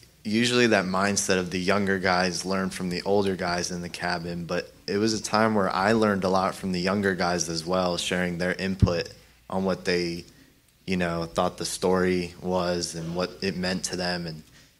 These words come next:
it was just a really fun time to come together. And, uh, sometimes we would get off track with the questions, but they were still good conversations that we were having. And then we would get back to the question, and then,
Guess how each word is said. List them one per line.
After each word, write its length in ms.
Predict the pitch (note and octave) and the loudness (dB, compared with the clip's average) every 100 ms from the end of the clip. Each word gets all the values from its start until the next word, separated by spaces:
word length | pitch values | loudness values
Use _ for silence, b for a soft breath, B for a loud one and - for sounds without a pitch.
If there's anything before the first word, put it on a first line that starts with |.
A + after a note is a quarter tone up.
| _ | _
it 60 | G2+ | -4
was 140 | G2 | -2
just 200 | G#2 - | -2 0
a 40 | F#2 | 2
really 240 | F#2+ F#2+ | 4 2
fun 340 | F#2 F#2 F#2 | 2 0 0
time 500 | E2+ F2 F2 F2 E2+ | 0 -2 -2 -4 -6
to 160 | - F2+ | -8 -6
come 220 | - F2+ | -2 -2
together. 560 | E2+ F2 F2 F2 E2+ E2 - - G2 | -2 -2 0 0 -2 -6 -14 -10 -2
And, 400 | F#2+ F#2 F2 E2+ | 0 2 0 -2
uh, 280 | D#2+ D#2 D#2 b b b - | -4 -6 -12 b b b -2
sometimes 460 | A#2 A2+ B2 A#2+ G#2+ | 0 2 2 2 2
we 100 | A2 | 2
would 180 | G#2+ F#2+ | 0 2
get 220 | G#2 - | 2 4
off 280 | F#2+ F#2+ - | 2 2 0
track 380 | - F2+ F2+ - | 2 2 2 -2
with 140 | F2+ | -6
the 80 | F2+ | -8
questions, 640 | - F2+ F2+ - F#2 F#2 | 0 0 0 -4 -4 -4
but 240 | - F2+ F#2+ | -4 -4 0
they 80 | |
were 140 | F#2+ F#2+ | 0 0
still 260 | - G#2 | 0 -2
good 320 | G2 F#2+ F#2+ - | -2 -2 -4 -2
conversations 880 | F#2 F2+ F2+ - F2+ F2 F#2 F2 | -4 -2 -4 -4 -4 -4 -6 -6
that 160 | F2 E2+ | -6 -4
we 100 | F2+ | -4
were 120 | E2+ | -4
having. 560 | - F2 F2 E2+ E2+ D#2+ - - _ _ _ - | -6 -4 -4 -4 -6 -10 -18 -20 _ _ _ -6
And 80 | F#2+ | -4
then 140 | F#2 | -2
we 220 | F#2 E2+ - _ - | -4 -8 -14 _ -12
would 240 | F#2+ F#2 | -6 -4
get 240 | - F#2 E2 | -2 -2 0
back 280 | F2+ F2 - | -2 -4 -6
to 120 | E2 | -8
the 100 | F2 | -6
question, 580 | - E2+ - E2+ E2+ D#2+ | -4 -4 -4 -8 -10 -12
and 120 | D#2 | -14
then, 200 | D#2 | -16